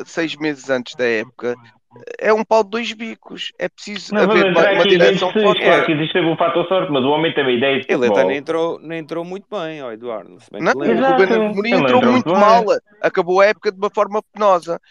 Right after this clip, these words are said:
Speaker 1: mas foi desculpado que aquilo já estava, estava tudo partido. Só que depois começa a época e as coisas começam, eh, correu mal, foi eliminado, mas teve a desculpa do covid e teve o covid e não sei o quê. Foi desculpado com tudo. E depois
Speaker 2: Mas
Speaker 1: a
Speaker 2: o
Speaker 1: seguir
Speaker 2: Ruben
Speaker 1: começou
Speaker 2: Amorim
Speaker 1: tudo a
Speaker 2: entra no
Speaker 1: correr bem.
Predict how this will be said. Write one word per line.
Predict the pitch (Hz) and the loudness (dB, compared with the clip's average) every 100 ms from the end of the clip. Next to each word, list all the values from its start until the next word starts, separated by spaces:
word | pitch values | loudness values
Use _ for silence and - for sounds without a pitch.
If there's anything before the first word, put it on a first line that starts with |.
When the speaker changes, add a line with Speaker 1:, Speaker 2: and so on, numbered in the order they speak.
| _ - | _ -4
Speaker 1:
mas | 269 - | -2 -2
foi | - 262 | -6 -8
desculpado | - - 220 - 220 _ | -10 -14 -6 0 0 _
que | 220 | -12
aquilo | 208 208 | -12 -8
já | 214 208 | -4 0
estava, | 208 202 | -2 -4
estava | 185 185 190 185 | -10 -6 -4 -4
tudo | 180 196 - | -8 -16 -8
partido. | 202 - 180 151 147 - _ - | -8 -8 -12 -12 -16 -18 _ -2
Só | 190 | -2
que | - | -2
depois | - 233 | -6 -6
começa | - 185 170 170 | 0 0 2 2
a | 160 | 4
época | 143 - 175 | 2 0 -8
e | |
as | 170 | -8
coisas | 202 202 - | -10 -12 -12
começam, | 202 202 202 202 - _ 208 - | -8 -6 -6 -12 -14 _ _ -12
eh, | 147 - | -12 -10
correu | 202 208 190 | -2 2 2
mal, | 190 180 147 - | 4 4 2 -4
foi | 156 | -6
eliminado, | 151 160 190 196 180 | -6 -6 -2 -2 -2
mas | 160 - | -8 -10
teve | 131 135 | -12 -12
a | |
desculpa | 135 - 147 151 | -14 -16 -10 -10
do | 147 | -8
covid | 143 147 151 202 185 131 | -2 -2 -2 -6 -6 -8
e | |
teve | 139 127 | -8 -8
o | 135 | -6
covid | 143 139 175 170 135 | -4 -4 -4 -8 -8
e | |
não | 135 | -8
sei | 131 156 | -8 -10
o | |
quê. | 196 214 135 - _ - | -8 -10 -14 -20 _ -4
Foi | 214 | -2
desculpado | - - 214 - 214 - | -2 -12 -6 0 0 0
com | 220 | -8
tudo. | 208 214 180 180 - | -6 -10 -6 -8 -8
E | |
depois | 160 - 208 220 | -14 -4 0 2
Speaker 2:
Mas | 214 | 2
Speaker 1:
a | 113 | 2
Speaker 2:
o | |
Speaker 1:
seguir | 123 | 2
Speaker 2:
Ruben | 156 160 | 4 4
Speaker 1:
começou | 151 | 4
Speaker 2:
Amorim | 139 139 | 4 4
Speaker 1:
tudo | |
a | |
Speaker 2:
entra | 143 | 2
no | 147 | 2
Speaker 1:
correr | 139 | 2
bem. | - | 2